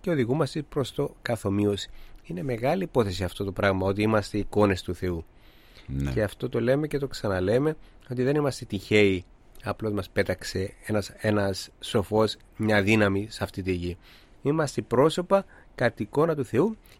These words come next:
Speaker 1: και οδηγούμαστε στο καθομοίωση, να γίνουμε όπως είναι και ο Θεός μας.
Speaker 2: Λοιπόν, Παναγιώτη μου, πριν κλείσουμε, απλώς να πω κάτι και αν συμφωνείς, θα το δούμε. Είτε οι δυο μας, είτε περιλαμβανομένου κάποιου άλλου,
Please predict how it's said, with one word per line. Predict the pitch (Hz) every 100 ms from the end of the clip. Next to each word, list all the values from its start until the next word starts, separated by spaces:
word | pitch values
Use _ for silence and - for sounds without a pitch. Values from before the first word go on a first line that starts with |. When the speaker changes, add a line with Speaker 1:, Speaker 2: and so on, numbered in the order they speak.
| -
Speaker 1:
και | 147
οδηγούμαστε | 131 107 110 196 190 - 233 - - -
στο | - 170
καθομοίωση, | 170 147 135 139 156 -
να | 107
γίνουμε | 123 170 175 165 - _ _ _ - -
όπως | 160 180 175 131
είναι | 208 220 220
και | -
ο | 151
Θεός | 127 117
μας. | 98 78 78 - - - - -
Speaker 2:
Λοιπόν, | 85 80
Παναγιώτη | 76 82 87 101
μου, | 90
πριν | - 92 92
κλείσουμε, | 90 90 - 95 98 98
απλώς | - 78 82 87
να | 80 90 90 85 78 67 58 - - -
πω | 85
κάτι | - 87 87 - 87 -
και | 87
αν | 92
συμφωνείς, | 92 - - 82 76 87 104 - - - -
θα | -
το | 85 82
δούμε. | 87 76 69
Είτε | 90 90 117
οι |
δυο | 90 78 90
μας, | 95 90 85 -
είτε | 92 101 - 95 85 76 -
περιλαμβανομένου | 80 78 73 76 73 82 82
κάποιου | 82 85 - 80
άλλου, | 80 80 73